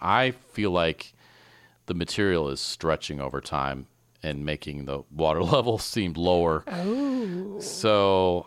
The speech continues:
Speaker 1: I, I think if I was to do it again, I would build a frame around it,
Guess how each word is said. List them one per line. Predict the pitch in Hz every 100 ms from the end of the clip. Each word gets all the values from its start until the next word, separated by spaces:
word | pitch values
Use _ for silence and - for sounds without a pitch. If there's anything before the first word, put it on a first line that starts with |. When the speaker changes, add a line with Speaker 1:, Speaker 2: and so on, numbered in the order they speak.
| -
Speaker 1:
I, | 107 123 127 123 -
I | 110
think | 127 135 113
if | -
I | 113
was | 113 -
to |
do | 92 101
it |
again, | 82 90 87 78
I | 78
would | 87 76 76
build | 85 80 78
a | 71
frame | - 85 80 78
around | 65 67 73 80 73
it, | 67